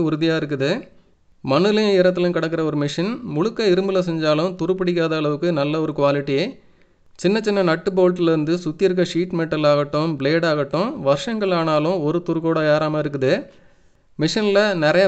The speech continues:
மெக்கானிக்கல் மூவ்மெண்ட் தான். பட்டனை தட்டி விட்டா வேலை செய்ற அளவுக்குலாம் இல்ல. பிரேக் போடணும், கிளட்ச் போடணும்னா இழுத்து ஒரு கிளாம்ப்ல தான் நிறுத்தணும். கியர் எல்லாமே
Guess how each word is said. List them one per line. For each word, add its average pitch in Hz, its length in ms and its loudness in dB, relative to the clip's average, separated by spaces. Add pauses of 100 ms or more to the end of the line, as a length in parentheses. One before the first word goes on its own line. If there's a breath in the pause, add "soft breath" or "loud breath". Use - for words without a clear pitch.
மெக்கானிக்கல் 180 480 2
மூவ்மெண்ட் 156 320 0 (100)
தான். 180 160 2 (120)
பட்டனை 185 360 0
தட்டி 151 240 2
விட்டா 165 260 -2
வேலை 151 220 2
செய்ற 156 200 -2
அளவுக்குலாம் 147 400 0
இல்ல. 135 120 2 (800 soft breath)
பிரேக் 202 300 2
போடணும், 180 480 4
கிளட்ச் 165 340 -4
போடணும்னா 160 420 0 (140)
இழுத்து 202 340 2
ஒரு 180 140 2
கிளாம்ப்ல 160 420 -2
தான் 160 140 0
நிறுத்தணும். 147 480 0 (580 soft breath)
கியர் 226 400 2
எல்லாமே 190 320 4